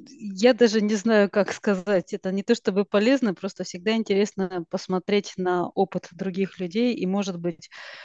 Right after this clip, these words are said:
кто-то не задумывается, что у него в жизни есть, присутствуют вот такие вещи. И он тут послушает и скажет: «О,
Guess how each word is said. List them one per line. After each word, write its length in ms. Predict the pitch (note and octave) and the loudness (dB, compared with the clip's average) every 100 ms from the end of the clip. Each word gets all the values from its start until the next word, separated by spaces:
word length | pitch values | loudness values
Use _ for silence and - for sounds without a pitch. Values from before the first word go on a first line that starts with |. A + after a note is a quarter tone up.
| - - | -20 -6
кто-то 320 | - G3 F#3+ | -2 0 2
не 140 | F#3+ | 2
задумывается, 760 | F#3 F3+ A#3+ B3+ G3 F3 - E3 | 2 2 2 4 4 2 0 -10
что 200 | - F#3+ | -8 -2
у 60 | F3+ | 0
него 240 | F3+ E3+ | 0 0
в 80 | E3 | -2
жизни 320 | F3+ E3+ F3 | -2 0 0
есть, 460 | E3+ F#3 F3 - - | 0 2 0 -2 -4
присутствуют 600 | F#3 - F#3+ - - D#3+ | -4 -2 -6 -8 -10 -10
вот 100 | - | -8
такие 400 | F3+ - E3+ E3 | -10 -8 -8 -6
вещи. 420 | G#3+ C#4 - F#3 - - - - _ _ - | -2 -4 -4 -10 -12 -20 -20 -20 _ _ -6
И 60 | |
он 80 | E3+ | -4
тут 180 | E3+ E3 | -4 -6
послушает 500 | F3+ - G#3 F#3+ - | -6 -4 -4 -4 -6
и 20 | |
скажет: 380 | E3+ - E3 E3 | -8 -6 -6 0
«О, 320 | A3+ A#3+ F#3+ | 4 6 6